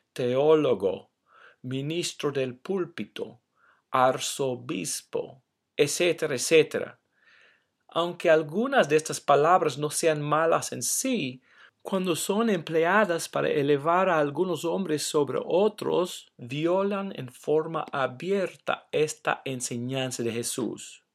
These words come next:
No usemos ni nos dejemos impresionar por títulos que inventan los hombres para elevarse sobre otros. Si en verdad somos de Cristo,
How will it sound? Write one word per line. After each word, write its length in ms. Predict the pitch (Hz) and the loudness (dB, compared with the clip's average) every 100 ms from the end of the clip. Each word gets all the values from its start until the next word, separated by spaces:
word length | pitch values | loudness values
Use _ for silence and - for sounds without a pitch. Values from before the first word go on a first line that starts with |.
| _ _ _ _ - - - _ | _ _ _ _ -20 -20 -20 _
No 440 | - 196 254 247 240 | -8 -2 2 2 2
usemos 1200 | 180 170 - - 202 196 151 95 - - - - - _ - _ | -6 -4 -2 0 2 2 0 -4 -8 -12 -20 -20 -20 _ -20 _
ni 180 | 175 202 | -4 -2
nos 240 | 220 220 196 | 0 -2 0
dejemos 560 | 190 - 208 208 202 | -2 0 -2 -2 -6
impresionar 960 | 180 151 151 143 - 151 156 170 165 151 | -10 -6 -6 -4 -2 -2 0 0 0 0
por 260 | 143 131 _ - | -6 -6 _ -8
títulos 600 | 220 214 135 117 - - | -6 -4 -4 -4 -6 -10
que 140 | - | -12
inventan 720 | 131 131 127 165 170 - 156 | -10 -6 -2 -2 -2 -6 -6
los 220 | 135 123 135 | -4 -2 2
hombres 400 | 160 147 117 - | 2 2 -4 -2
para 220 | - 117 | 2 4
elevarse 520 | 117 113 127 139 - | 6 6 6 6 0
sobre 320 | 120 127 113 | -2 0 4
otros. 640 | 123 135 120 104 - - _ _ _ - - - | 6 4 2 -8 -10 -12 _ _ _ -20 -20 -8
Si 160 | 185 | -2
en 140 | 170 156 | -2 2
verdad 500 | 156 147 208 233 185 | 0 2 2 2 0
somos 520 | - 202 208 196 147 | -4 -2 -2 -4 -4
de 180 | 135 - | -4 -4
Cristo, 800 | - 156 139 - - - - | -8 -4 -4 -6 -10 -12 -14